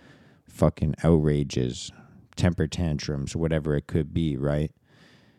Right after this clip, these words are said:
As adults, you know, we're supposed to be able to handle, not, not control our emotions, but, like, our emotions come to us, and that's natural. I get it.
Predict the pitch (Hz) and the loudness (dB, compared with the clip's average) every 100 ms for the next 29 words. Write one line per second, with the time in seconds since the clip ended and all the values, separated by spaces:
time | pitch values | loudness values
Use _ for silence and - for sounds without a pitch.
0 | _ _ _ _ _ _ _ _ _ _ | _ _ _ _ _ _ _ _ _ _
1 | _ - 110 104 85 95 127 120 - - | _ 2 4 4 6 8 8 6 0 -12
2 | - _ _ 90 107 110 117 - 143 135 | -14 _ _ 6 8 10 8 6 4 4
3 | 117 110 113 92 - _ _ - _ _ | 8 8 8 6 2 _ _ -20 _ _
4 | _ _ _ _ _ _ _ _ _ - | _ _ _ _ _ _ _ _ _ 4
5 | 135 147 127 98 - 104 147 147 - _ | 8 8 8 6 2 2 4 2 -2 _
6 | _ - 147 190 175 - - - 90 - | _ -8 2 4 4 0 -4 -2 -2 0
7 | 117 131 127 101 85 85 123 160 147 - | 6 8 8 6 6 4 4 4 2 0
8 | 76 65 - - 101 82 78 _ _ - | -2 -2 -10 -10 0 2 2 _ _ -12
9 | 95 87 - 95 110 113 143 151 117 92 | -2 -2 -2 0 2 4 4 4 2 0
10 | - 107 95 92 71 - 95 85 - 98 | 0 0 2 -2 -2 -2 -2 0 0 0
11 | 95 - 76 57 65 80 85 80 | 0 0 -2 -2 -4 -2 0 -2